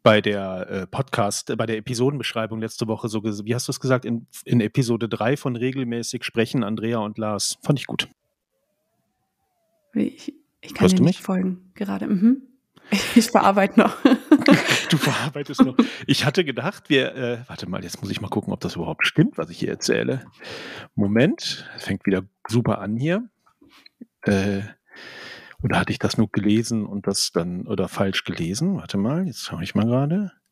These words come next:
Speaker 1: Wie ist denn hier die Beschreibung? Genau, in Episode drei von Regelmäßig sprechen wir über Substack und die Frage und so
Speaker 2: <laughs>
Speaker 1: weiter. Fand ich toll.
Speaker 2: Ja.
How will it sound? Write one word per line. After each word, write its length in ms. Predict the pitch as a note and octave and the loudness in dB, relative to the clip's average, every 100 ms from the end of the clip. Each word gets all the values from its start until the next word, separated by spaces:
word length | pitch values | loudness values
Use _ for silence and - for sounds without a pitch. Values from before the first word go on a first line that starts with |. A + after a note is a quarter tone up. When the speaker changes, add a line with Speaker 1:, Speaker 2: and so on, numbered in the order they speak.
| _ _ - - - - - _ | _ _ -20 -18 -16 -18 -20 _
Speaker 1:
Wie 120 | - | -6
ist 120 | - | 2
denn 80 | B2 | 2
hier 80 | A2 | 4
die 100 | A2 | 2
Beschreibung? 600 | G#2+ - - E2 F2 F2 E2 - - _ _ _ _ _ _ _ _ _ _ - | -2 -2 -4 -2 -4 -6 -10 -16 -20 _ _ _ _ _ _ _ _ _ _ 4
Genau, 160 | A#2 | 4
in 160 | F2+ B2+ | 4 2
Episode 500 | C#3+ C#3 C3 C3+ B2+ | 2 2 2 2 0
drei 300 | A#2 G#2+ D#3+ | -4 -2 -2
von 220 | - D3 | -2 -6
Regelmäßig 600 | A2+ B2+ C#3+ B2+ A#2 A2+ | -4 -4 -2 -4 -6 -8
sprechen 440 | - G#2+ A2 F#3 D#3+ | -8 -4 -2 0 0
wir 160 | D3 | 0
über 220 | A#2 A#2 A2 | 0 -2 -4
Substack 480 | - A2+ - D#3+ | -6 -6 -2 -2
und 160 | A2+ A2+ | -2 -8
die 60 | A2 | -4
Frage 360 | - G2+ B2+ | 0 0 4
und 60 | E3 | 8
so 40 | |
Speaker 2:
<laughs> 680 | E4 E4 C#4+ G#3+ - - - | 10 10 6 4 -6 -8 4
Speaker 1:
weiter. 140 | B3+ - - | 4 4 4
Fand 240 | G3+ - | 4 4
ich 80 | - | 2
toll. 320 | G#3+ C4+ - - - - - - - | 4 6 6 2 0 -6 -6 -8 -4
Speaker 2:
Ja. 240 | G3+ G3+ | 0 2